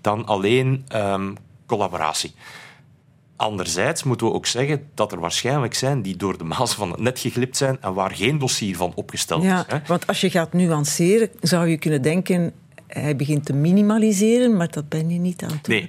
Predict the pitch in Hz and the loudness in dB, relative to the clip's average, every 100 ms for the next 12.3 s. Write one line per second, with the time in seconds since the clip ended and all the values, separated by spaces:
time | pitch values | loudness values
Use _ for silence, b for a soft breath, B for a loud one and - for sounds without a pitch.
0 | - 104 101 110 107 104 - 127 127 127 | -8 -6 0 2 0 -4 0 2 4 2
1 | 123 113 135 135 123 - 127 127 - - | 2 2 0 2 -2 0 0 -2 -2 -4
2 | - 110 113 98 101 139 151 113 113 110 | 0 0 0 -2 0 -2 -2 0 0 -2
3 | - - 131 147 139 104 107 123 127 127 | -4 0 0 0 -2 -2 0 0 0 -6
4 | 101 98 110 - 107 95 92 - 131 147 | -2 -2 -2 -2 -4 -4 -2 -2 -2 -2
5 | - - 98 107 104 B B B B _ | -4 -4 -2 -2 -4 B B B B _
6 | - 101 104 - - - 113 104 98 117 | -6 -6 -6 -8 -8 -4 -2 -2 -2 -2
7 | 104 95 87 117 135 - - 95 95 85 | -2 -4 0 0 0 -2 -4 -4 -4 -2
8 | 101 104 98 90 113 123 139 127 - 127 | -2 -2 -6 -6 -4 -2 -2 -2 0 -2
9 | 127 127 - 110 110 107 - - _ - | 0 -4 -2 -2 0 -2 -8 -18 _ -20
10 | - 123 131 113 127 131 135 90 113 113 | -12 -2 0 2 2 2 -2 0 -2 0
11 | 113 101 92 107 120 120 117 - 101 101 | -4 -6 0 0 4 2 2 -2 -4 -4
12 | - 104 - | -4 -12 -14